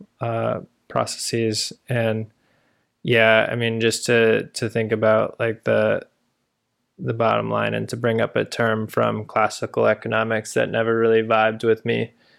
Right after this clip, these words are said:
is the concept of an externality. And an externality is, uh, something that is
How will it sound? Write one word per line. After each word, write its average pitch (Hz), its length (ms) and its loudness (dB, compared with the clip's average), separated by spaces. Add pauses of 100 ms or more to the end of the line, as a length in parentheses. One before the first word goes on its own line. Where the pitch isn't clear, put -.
(220)
is 117 200 -2
the 117 120 0
concept 113 640 -2
of 113 480 0 (140)
an 120 120 -4
externality. 110 1080 0 (800)
And 107 760 0 (720)
an 120 140 -4
externality 113 1080 0 (600)
is, 110 680 0 (920)
uh, 110 440 2
something 113 500 0
that 110 360 0
is 123 240 -2